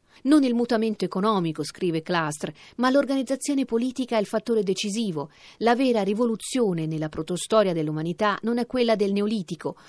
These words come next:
poiché questa può benissimo lasciare intatta l'antica organizzazione sociale, bensì la rivoluzione politica, quell'apparizione misteriosa, irreversibile, mortale per le società primitive,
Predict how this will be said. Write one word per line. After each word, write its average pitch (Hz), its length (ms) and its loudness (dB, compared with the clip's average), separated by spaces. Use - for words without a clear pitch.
poiché 262 300 0
questa 214 360 0
può 214 140 0
benissimo 233 460 -2
lasciare 185 360 0
intatta 170 540 -4
l'antica 151 440 -4
organizzazione 156 680 -4
sociale, 151 500 -6
bensì 285 380 2
la 196 100 2
rivoluzione 233 520 2
politica, 180 600 -2
quell'apparizione 269 720 2
misteriosa, 208 760 0
irreversibile, 151 840 -4
mortale 175 600 -2
per 147 120 -12
le 151 100 -8
società 165 400 -6
primitive, 160 580 -4